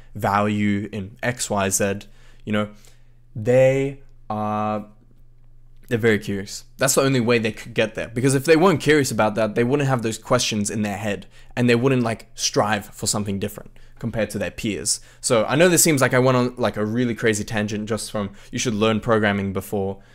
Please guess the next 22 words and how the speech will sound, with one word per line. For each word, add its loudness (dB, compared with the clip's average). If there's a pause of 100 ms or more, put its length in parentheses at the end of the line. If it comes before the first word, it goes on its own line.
(180)
but, -2
like, 0 (340)
it, 4
it 6
relates 4
to -4
it, -4
because -2 (640)
if -4
you're 0
not 4
curious-minded, 2 (180)
if -8
you're -2
not 0
trying 0
to 0
be -2
better 2 (320)
than 0
your -2
peers -4